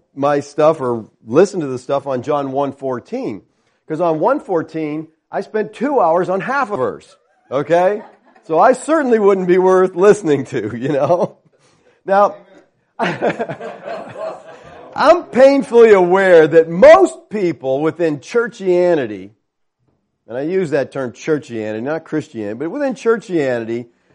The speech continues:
don't want in-depth teaching of the Bible. I mean, most people just don't want it. They don't care about that.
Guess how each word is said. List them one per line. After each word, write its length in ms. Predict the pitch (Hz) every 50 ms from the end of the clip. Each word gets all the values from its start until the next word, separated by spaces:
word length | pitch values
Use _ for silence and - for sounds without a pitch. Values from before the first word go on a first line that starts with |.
| _ _ _
don't 300 | 160 233 277 285 233 190
want 300 | 190 208 208 208 208 208
in-depth 460 | - 180 185 185 156 170 165 156 160
teaching 300 | - 170 151 151 - 143
of 60 | 143
the 80 | 135 127
Bible. 380 | 113 123 117 110 98 73 65 -
I 40 | 131
mean, 180 | 165 190 202
most 240 | 208 247 285 311 -
people 160 | - 247 220
just 320 | 185 127 151 214 214 - -
don't 200 | 180 165 160 139
want 260 | 143 147 127 104 82
it. 80 | 67 _ _ _ _ _ _ _ _ _ _ _
They 120 | - 123
don't 220 | 127 156 180 208 208
care 220 | - 214 208 185
about 300 | 165 135 131 123 120 -
that. 400 | - 117 113 123 156 - - _